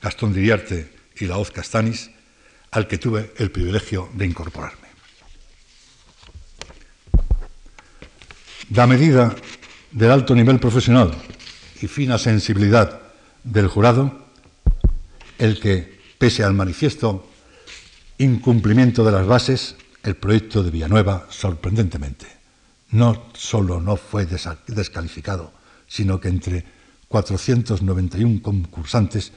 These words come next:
quedó seleccionado en decimocuarto lugar. Tras tan is-, inesperado éxito, recibimos dos comunicaciones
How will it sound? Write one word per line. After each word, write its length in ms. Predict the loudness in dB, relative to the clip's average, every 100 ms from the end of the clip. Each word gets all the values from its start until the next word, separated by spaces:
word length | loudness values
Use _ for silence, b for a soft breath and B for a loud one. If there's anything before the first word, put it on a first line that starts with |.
| b b _
quedó 200 | -2 -2
seleccionado 760 | 0 -2 -2 -2 0 0 -2 -8 b b b b b
en 180 | -2 0
decimocuarto 640 | 0 -4 -6 -2 -2 -2
lugar. 220 | -6 -8 -16 _ _ _ _ _ _ _ _ _ _ b b b b b b b
Tras 520 | 0 0 -2 -14 -20 _ _ _
tan 240 | -2 0 0
is-, 180 | -2 -4
inesperado 580 | -2 -2 -2 0 2 0
éxito, 380 | 0 -6 -8 -10 _ b b b b b -4
recibimos 600 | -2 0 0 2 2 2
dos 160 | 0
comunicaciones 720 | 0 0 0 -2 0 0 0